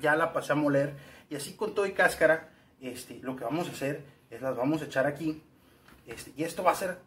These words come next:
nuestro relleno. Yo las echo con todo y cáscara porque, este, la cáscara le da ese, un saborcito a tierra, a, a, no a tierra de, de, de tierra, que comes tierra, ¿no? Sino a ese sabor que tiene la tierra, a ese,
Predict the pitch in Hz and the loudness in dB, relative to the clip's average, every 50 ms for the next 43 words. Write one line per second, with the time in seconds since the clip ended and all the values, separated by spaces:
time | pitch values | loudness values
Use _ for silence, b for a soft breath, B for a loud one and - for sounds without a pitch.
0 | _ _ - 143 156 165 175 175 175 - - 180 185 190 - - 139 143 139 139 | _ _ -8 -4 0 0 0 0 -2 -6 -8 -8 -8 -10 -10 -12 -10 -6 -6 -6
1 | 131 123 120 123 123 123 - 139 175 208 240 233 247 226 - - - 175 196 196 | -6 -6 -8 -8 -10 -10 -6 -4 -2 0 0 0 0 -4 -4 -6 -4 -4 -4 -2
2 | 185 190 190 190 185 170 - - 202 190 190 - - - - - 139 135 B B | -2 -4 -4 0 0 0 0 0 -4 -4 -4 -4 -6 -8 -8 -8 -14 -14 B B
3 | B B B B B B B B B - - - - 131 127 - - - 135 - | B B B B B B B B B -20 -18 -12 -10 -8 -8 -8 -8 -10 -12 -16
4 | - - 131 127 123 - 143 135 - - 190 175 170 143 120 123 143 - - - | -12 -6 -6 -4 0 0 0 0 0 -4 0 2 2 2 2 0 -2 -4 -8 -10
5 | - _ - 135 135 139 - 160 156 - - - 151 160 156 - 196 185 160 - | -18 _ -12 -12 -10 -8 -8 -8 -10 -10 -12 -8 -6 -4 -2 -2 -2 -2 -2 -4
6 | - 156 143 - 202 196 185 175 156 143 143 - - - - _ - - - - | -6 -8 -8 -6 -4 -2 -2 -2 -2 -4 -6 -12 -18 -20 -20 _ -20 -18 -18 -18
7 | - - 160 170 170 170 170 170 160 - 156 151 143 139 135 127 127 - - 131 | -14 -4 2 4 4 4 4 0 -2 -2 0 0 2 2 2 2 0 -2 -2 -4
8 | 127 - 113 - - B B B B B B B B B B - 143 165 - - | -4 -4 -8 -10 -10 B B B B B B B B B B -6 -6 -6 -4 -2
9 | 175 165 180 202 208 208 196 170 139 123 117 117 117 120 120 127 143 139 135 131 | 4 4 4 6 6 6 6 6 6 4 0 -4 -6 -10 -10 -10 -10 -4 -2 -2
10 | 123 127 123 127 143 156 170 170 156 135 123 - 131 135 151 156 143 - - 202 | -2 0 2 2 4 4 4 2 -2 -4 -4 -6 -2 2 2 2 2 0 -2 -2
11 | 196 156 127 131 151 165 147 - 143 131 127 120 120 117 123 131 127 - 170 - | 0 0 0 0 0 -2 -2 -4 -4 -2 0 0 0 0 0 -2 -2 -4 -8 -8
12 | 127 117 123 151 156 156 - 156 - - 147 156 175 170 156 139 120 - - 143 | -6 -2 2 2 2 2 0 -8 -8 -4 -2 -2 0 0 0 -2 -2 -4 -2 2
13 | 147 151 147 - 143 143 135 127 127 127 - 160 160 | 2 2 2 0 -4 -4 -4 -4 -4 -6 -8 -10 -12